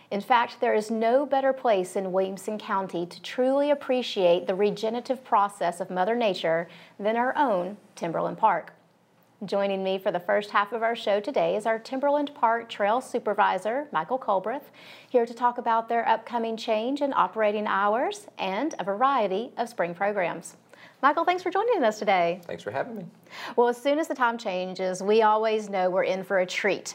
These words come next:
Speaker 1: at Timberland Park.
Speaker 2: Mm-hmm.
Speaker 1: Not only do you extend your operating hours, um, but it's just one of the most beautiful seasons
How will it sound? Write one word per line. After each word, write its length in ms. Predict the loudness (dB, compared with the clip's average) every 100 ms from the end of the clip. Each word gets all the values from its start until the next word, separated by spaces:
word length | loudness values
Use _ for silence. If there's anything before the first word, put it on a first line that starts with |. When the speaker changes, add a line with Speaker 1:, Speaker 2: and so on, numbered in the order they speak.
| 0
Speaker 1:
at 180 | 0 0
Timberland 500 | -6 -2 2 2 0
Park. 400 | 0 2 0 -6
Speaker 2:
Mm-hmm. 300 | -14 -14 -16 -18 _ -4
Speaker 1:
Not 320 | 6 8 8 6
only 400 | -4 -4 -2 -2
do 80 | -4
you 220 | -4 -2
extend 480 | -4 -2 -2 0 0
your 160 | 0 4
operating 680 | 2 2 0 0 0 -4 -2
hours, 640 | 0 0 0 -2 -4 -6 -14 -16 -2
um, 380 | 2 2 2 0
but 180 | 6 8
it's 320 | 6 4 -12
just 380 | -6 -4 -4 -4
one 380 | -6 -4 -2 -4
of 180 | -4 -6
the 120 | -6
most 320 | -4 -8 -10
beautiful 600 | -8 -4 -4 -6 -10 -12
seasons 800 | -10 -4 -4 -4 -6 -6 -8 -12